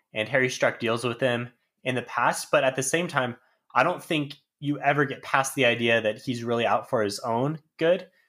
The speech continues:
So if there were, if some instance was to come up where it would serve his purposes to go against Harry, I don't think he's hesitating to go forward with that mission.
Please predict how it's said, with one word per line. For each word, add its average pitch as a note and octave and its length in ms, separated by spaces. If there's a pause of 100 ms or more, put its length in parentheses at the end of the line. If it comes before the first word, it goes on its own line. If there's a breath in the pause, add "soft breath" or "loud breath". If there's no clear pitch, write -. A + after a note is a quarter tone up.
(120)
So B2 320
if A2+ 300
there A2 160
were, A#2 360
if A2+ 160
some B2+ 300
instance A#2+ 480
was A2+ 180
to C3+ 80
come C3+ 140
up B2 220
where G#2+ 400 (280 loud breath)
it G#2+ 100
would G#2+ 220
serve A#2 520
his D3+ 520
purposes A#2+ 600
to A2+ 80
go G2 120
against B2 440
Harry, G#2+ 480 (340 soft breath)
I A#2 100
don't C3+ 160
think C#3 160
he's G#2+ 200
hesitating A2 680
to G2+ 260
go G2 180
forward A2 380
with G2+ 140
that F2+ 200
mission. G#2 440